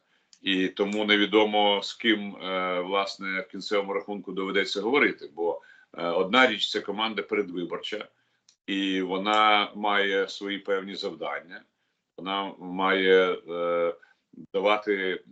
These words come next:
кандидату, в даному випадку Трампу, максимум того, на чому він може перемогти.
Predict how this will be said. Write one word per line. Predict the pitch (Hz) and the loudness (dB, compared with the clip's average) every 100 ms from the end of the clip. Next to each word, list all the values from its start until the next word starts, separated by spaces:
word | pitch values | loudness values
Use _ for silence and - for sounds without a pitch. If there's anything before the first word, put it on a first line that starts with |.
| 80 | -20
кандидату, | - 101 87 90 104 92 | -12 -10 -4 0 0 0
в | |
даному | 90 90 87 | -6 -6 -6
випадку | 82 87 - | -4 -4 -6
Трампу, | 87 107 95 92 - 85 - - _ | -4 0 2 0 -6 -8 -10 -20 _
максимум | 92 107 104 101 95 | 2 2 2 -4 -8
того, | 90 110 95 | 0 2 2
на | 95 | -2
чому | 90 107 95 | -4 -6 -4
він | 92 | -6
може | 92 92 92 | -6 -6 -4
перемогти. | 101 92 92 - - 78 76 | 0 0 -2 -6 -8 -8 -8